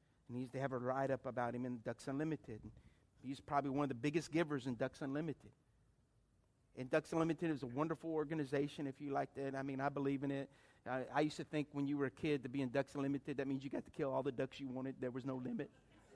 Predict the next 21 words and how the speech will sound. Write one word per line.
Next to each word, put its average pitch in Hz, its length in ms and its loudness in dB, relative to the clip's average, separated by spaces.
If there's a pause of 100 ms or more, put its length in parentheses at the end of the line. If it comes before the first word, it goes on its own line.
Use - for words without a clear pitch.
(1000)
But 147 120 2
I - 20 6
had 160 80 10
a 151 60 0
few 175 160 -8
friends 165 360 6
before 151 320 0
me 156 140 4
got 143 220 4
tickets, 156 320 0
so 147 80 0
I 139 40 2
realized 139 360 4
that 139 120 -8
there 135 140 0
was 131 120 -2
a 131 40 -8
stopping 147 420 4
point. 120 300 -4 (1500)
And, 143 380 6
uh, 139 300 12